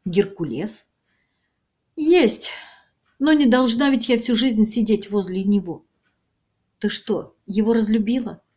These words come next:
"Нет, конечно, просто, как бы тебе это объяснить? Жизнь коротка, да я тебе об этом уже говорила. Хочется прожить так, чтобы не было обидно за прошлые годы.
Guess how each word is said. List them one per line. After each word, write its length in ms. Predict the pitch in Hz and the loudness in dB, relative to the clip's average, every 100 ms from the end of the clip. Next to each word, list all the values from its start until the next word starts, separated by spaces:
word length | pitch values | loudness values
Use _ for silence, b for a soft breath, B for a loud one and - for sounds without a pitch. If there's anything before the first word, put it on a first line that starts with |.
| _ _ _ _ b b b | _ _ _ _ b b b
"Нет, 320 | 311 320 392 | 2 2 2
конечно, 560 | 381 226 196 170 - 175 | 2 2 2 -2 -6 -8
просто, 720 | 170 269 269 - 254 254 240 233 B B _ | -4 0 0 -2 -2 0 0 -4 B B _
как 180 | 330 262 | -2 0
бы 80 | 226 | 0
тебе 260 | 220 196 | 0 0
это 280 | - 208 226 | -2 -2 -6
объяснить? 1000 | - 233 208 208 220 - 233 202 - - B B B _ - | -6 -6 -4 -2 -2 0 2 2 -2 -14 B B B _ -6
Жизнь 480 | 233 277 240 247 | -2 0 2 0
коротка, 640 | 240 262 262 - 277 262 180 | 0 0 -2 -4 -4 -2 2
да 100 | 208 | 2
я 160 | 226 | 2
тебе 240 | 226 220 220 | 2 4 4
об 100 | 208 | 2
этом 260 | 214 208 | 0 0
уже 180 | 208 208 | 0 0
говорила. 600 | 196 202 214 233 190 - _ _ _ | -2 0 0 -2 -4 -8 _ _ _
Хочется 440 | - 285 - 254 | -8 -6 -4 -4
прожить 420 | 247 247 254 262 | -2 2 2 0
так, 240 | 262 254 - | 0 0 -2
чтобы 360 | - 247 226 | 0 2 6
не 140 | 226 220 | 6 6
было 200 | 214 208 | 4 2
обидно 420 | 202 233 196 165 | 0 -2 -4 -8
за 120 | 160 | -8
прошлые 500 | - 156 151 - 143 | -8 -10 -10 -10 -12
годы. 400 | 143 139 - | -10 -14 -16